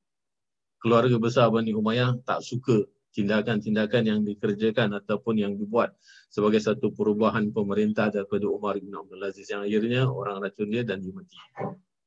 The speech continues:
Sampai sekarang pun orang tak tahu di mana letak makam dia. Orang tahu di mana tapi tak tahu apa jadi. Sama ada, iaitu dia, dia antara, ah, perjalanan daripada Damascus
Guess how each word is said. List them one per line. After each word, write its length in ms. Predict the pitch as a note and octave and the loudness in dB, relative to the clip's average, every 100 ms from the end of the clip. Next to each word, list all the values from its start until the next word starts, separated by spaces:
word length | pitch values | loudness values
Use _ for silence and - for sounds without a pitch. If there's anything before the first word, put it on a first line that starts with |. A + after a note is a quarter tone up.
| _ _ _ _ _ _ | _ _ _ _ _ _
Sampai 200 | G#2 A2 | -2 2
sekarang 320 | A#2+ B2 A#2+ | 4 4 4
pun 140 | B2 G#2+ | 4 4
orang 140 | A2 | 2
tak 120 | G#2 - | -2 0
tahu 80 | A2+ | 2
di 140 | G#2+ | 2
mana 220 | G#2 G#2+ | 0 0
letak 320 | G#2 G#2 G2+ - | 0 -2 -4 -6
makam 360 | G2 G2+ G#2 | -6 -4 -2
dia. 200 | A#2 B2 B2+ | 0 0 0
Orang 240 | A#2 A#2+ | 0 0
tahu 240 | C3 C3 | 4 4
di 80 | A#2+ | 4
mana 280 | A#2 B2+ A#2+ | 2 2 2
tapi 240 | A#2 G#2+ - | 0 -6 -4
tak 200 | G#2+ - | -4 0
tahu 160 | B2 | 2
apa 220 | G#2 - A2+ | 2 0 -2
jadi. 360 | G#2+ G#2 G2+ G#2 - _ _ _ - _ | 0 0 -2 -6 -10 _ _ _ -20 _
Sama 480 | _ G#2+ G#2+ G#2+ F2+ | _ 0 2 2 0
ada, 320 | G#2 A2 G#2+ | 2 2 4
iaitu 400 | G2+ G#2+ G#2+ C3+ | 2 2 2 0
dia, 340 | A#2 A2 G#2 G#2+ | 2 2 0 -4
dia 240 | A2 A#2 A2 | -2 0 0
antara, 720 | A2+ A#2 A#2+ A#2+ A#2 A#2 A2+ A2 | 2 2 4 6 4 4 0 -4
ah, 320 | - G#2+ G#2+ | -6 -4 -2
perjalanan 880 | A#2 G#2+ A2+ A#2 A#2+ A#2+ B2 B2+ B2+ C3 | 0 2 2 4 2 2 2 2 0 -4
daripada 720 | A2+ A2 A#2 A#2 A2 A2 A2 G#2+ | -4 0 0 0 -2 2 2 2
Damascus 880 | A2 G#2+ A2 - C#3 C#3 C#3 - | 0 -2 -2 0 0 0 -8 -20